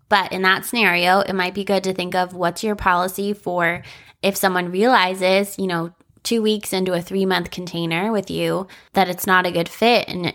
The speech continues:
and you can't actually help them, or, I don't know, your personalities just clash. What's gonna be your policy on that?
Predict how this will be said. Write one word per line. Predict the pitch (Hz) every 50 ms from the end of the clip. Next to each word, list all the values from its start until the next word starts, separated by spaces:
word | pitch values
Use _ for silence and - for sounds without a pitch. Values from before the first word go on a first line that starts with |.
| _ _ -
and | 170 175 175 170 - - -
you | 180 196 190
can't | 185 - 208 190 175 -
actually | 175 180 180 180 - - 190 180
help | 175 170 175 190 - -
them, | - 165 170 170 185 190 -
or, | - 180 175 165 170 165 165 170 _ _ _
I | - 180
don't | 190 226
know, | 208 160
your | 160 165 165
personalities | - - 190 185 185 - 165 156 180 208 202 185 175 170 -
just | - 170 - -
clash. | - - 160 156 151 165 202 208 - - - _ _ _ _ _ -
What's | 214 208 196 202 -
gonna | 226 214 208
be | 196 196 196
your | 185 180 180
policy | 180 - 160 147 170 170 165 - - -
on | 98 82 80 -
that? | - - - - -